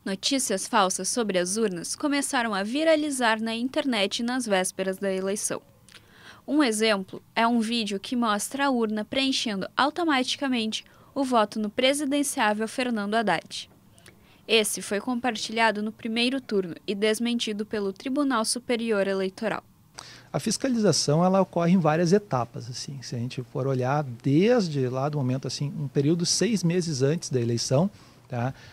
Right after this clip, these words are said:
Speaker 2: Ah, o desenvolvimento do código, ele é aberto para que entidades representativas da sociedade possam fazer a fiscalização, acompanhar o desenvolvimento e inspeção do código. Essas entidades, elas são, ah, os partidos políticos,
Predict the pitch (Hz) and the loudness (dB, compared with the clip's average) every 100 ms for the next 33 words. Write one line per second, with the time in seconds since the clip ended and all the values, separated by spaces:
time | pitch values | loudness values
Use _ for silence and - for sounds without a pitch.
0 | - - 123 123 202 139 160 165 180 156 | -12 -4 0 0 0 0 2 4 4 2
1 | 175 208 190 - 156 160 165 165 165 165 | 2 0 -2 2 2 2 2 2 2 2
2 | 139 139 147 165 165 - 170 - 165 - | 4 2 2 -2 -4 -2 -2 -2 -2 0
3 | 147 151 156 156 143 151 160 - 147 151 | 2 2 2 -2 0 -2 -2 -2 -2 -2
4 | 160 170 - 156 131 143 - 151 139 160 | -4 -4 -2 -2 0 -2 -2 -4 -2 -2
5 | 143 127 131 139 147 - - 147 - - | -2 0 4 4 2 -8 -10 -6 -4 -2
6 | 160 156 190 156 127 135 131 139 151 135 | 0 0 0 0 0 -2 -2 0 0 0
7 | 156 170 165 151 156 165 160 180 - 160 | 0 2 2 0 0 -2 -4 -4 -2 -2
8 | 180 151 117 117 - - - - - 147 | 0 -2 -2 -4 -14 -20 -10 -6 -2 0
9 | 202 - 165 160 123 120 135 139 - 120 | 0 0 0 0 0 -2 0 -2 2 0
10 | 107 - - - 135 123 131 165 - 165 | 0 -10 -20 -10 -2 0 0 -2 -2 -2
11 | 180 - 143 123 - 277 - | -2 -2 0 -2 -4 -10 -12